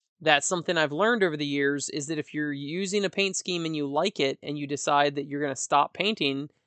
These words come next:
and move away, what I make a habit of every single time now is writing on the bottom of a large base of one of my models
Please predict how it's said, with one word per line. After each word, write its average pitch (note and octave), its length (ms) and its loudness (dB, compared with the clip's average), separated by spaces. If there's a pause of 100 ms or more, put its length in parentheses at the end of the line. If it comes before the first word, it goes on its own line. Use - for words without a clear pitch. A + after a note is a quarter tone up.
(140)
and D3 160 -2
move D3 200 -2
away, C#3+ 500 6 (360)
what D#3 200 4
I D#3+ 160 10
make G3+ 180 2
a E3+ 60 -2
habit E3 280 6
of D3 160 4
every E3 340 2
single G3 320 0
time G#3+ 340 4
now C3+ 360 2
is C#3+ 280 -2
writing E3 560 0
on D3 200 0
the C#3 80 -2
bottom D3 360 6
of D3 80 -4
a D3 60 0
large C#3 440 0
base D#3+ 300 2
of C#3+ 60 -4
one C#3+ 100 -2
of C#3+ 60 -2
my C#3+ 80 0
models D3+ 520 2